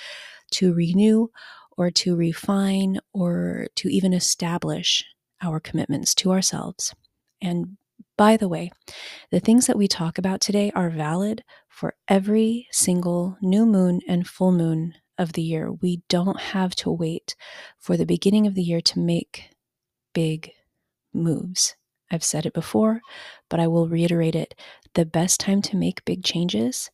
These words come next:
is whenever the mood strikes. Inspiration comes when it comes. We can't plan for it, and then we don't need to sit on our hands and wait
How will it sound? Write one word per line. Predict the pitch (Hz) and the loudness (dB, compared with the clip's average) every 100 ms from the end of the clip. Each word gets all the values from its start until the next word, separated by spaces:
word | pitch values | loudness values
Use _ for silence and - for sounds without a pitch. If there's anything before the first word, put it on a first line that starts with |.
| _ _ _ _ - | _ _ _ _ 0
is | 175 | 2
whenever | 180 175 175 170 | 4 2 2 0
the | |
mood | 165 160 | 0 0
strikes. | - 160 156 - - - _ _ _ _ | -2 -2 -6 -4 -4 -4 _ _ _ _
Inspiration | 190 202 - 196 185 - 185 | 2 2 2 2 2 2 0
comes | 202 202 - | 2 0 0
when | 185 | 0
it | 180 | -2
comes. | - 156 165 180 - - - - | -2 -4 -4 -8 -12 -18 -20 -10
We | 180 | -8
can't | - 202 - | -2 2 2
plan | 185 175 180 | 4 2 2
for | 175 175 | 2 2
it, | 175 - - - - | 2 -4 -16 -12 0
and | 180 | 4
then | 180 180 | 6 6
we | |
don't | 180 - | 4 2
need | 185 | 2
to | 175 | 0
sit | - - 196 | 2 2 4
on | 185 | 4
our | 175 | 2
hands | - 180 175 - | 0 0 0 0
and | 180 175 | -2 0
wait | 185 175 - | 2 2 -2